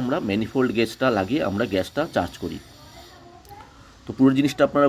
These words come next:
বুঝতে পারলেন। এখানে আমরা যেটা বলছি ফাইভ এইটে, তাহলে যখন নাট টান কিনবেন তখন ফাইভ এইট ফ্লেয়ারিং নাট বলবেন এবং এটা বলবেন ওয়ান ফোর বা কোয়ার্টার ফ্লেয়ারিং নাট। তো এই নাট দিয়ে থ্রেড সিল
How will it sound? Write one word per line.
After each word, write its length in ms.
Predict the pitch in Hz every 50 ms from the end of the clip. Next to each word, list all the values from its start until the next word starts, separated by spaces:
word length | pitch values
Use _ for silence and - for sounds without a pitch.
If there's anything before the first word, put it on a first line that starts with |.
| 127 120
বুঝতে 200 | 123 113 127 139 135
পারলেন। 260 | 135 139 139 151 170 208 262 - - - - _ - -
এখানে 200 | 107 - 123 120 127 127
আমরা 140 | 127 127 123
যেটা 200 | 113 127 127 131
বলছি 240 | 123 127 123 123 143 139 -
ফাইভ 200 | 113 104 110 107 120
এইটে, 260 | 123 123 - 139 151 - - - - - - - - - - - - -
তাহলে 180 | - 120 117 123 127
যখন 200 | 131 131 143 135 117 113
নাট 160 | 110 117 120 - -
টান 120 | - 143 131 131 131
কিনবেন 320 | - 135 127 131 135 151 147 -
তখন 180 | 117 - 131 135 147 - - - - - - - - - - -
ফাইভ 220 | 113 113 120 123 120
এইট 180 | 143 151 165 165 - - -
ফ্লেয়ারিং 320 | 123 117 120 123 135 139 139 135
নাট 100 | 135 131 127 123 131
বলবেন 260 | 139 139 135 165 - 269 - - - - - _ _ - -
এবং 240 | - 107 107 127 160 180 175 139 -
এটা 200 | - 110 - 123
বলবেন 360 | 117 117 120 120 113 139 170 185 311 - - - - - - - - - - - - - - - - -
ওয়ান 280 | - 104 107 113 120 123
ফোর 180 | 131 - 170 165 131 131
বা 60 | 143
কোয়ার্টার 460 | - - 117 113 110 104 - 143 156 - -
ফ্লেয়ারিং 320 | - 98 95 92 87 80 82 80
নাট। 120 | 76 76 - - - - _ - - - - - - - - - - - - - -
তো 40 | -
এই 60 | 113 117
নাট 280 | 110 110 110 110 110 107 98 107
দিয়ে 160 | 139 151 170 202 285 262 - - - - - - - - -
থ্রেড 200 | - 143 139 139 - -
সিল 180 | 143 139 147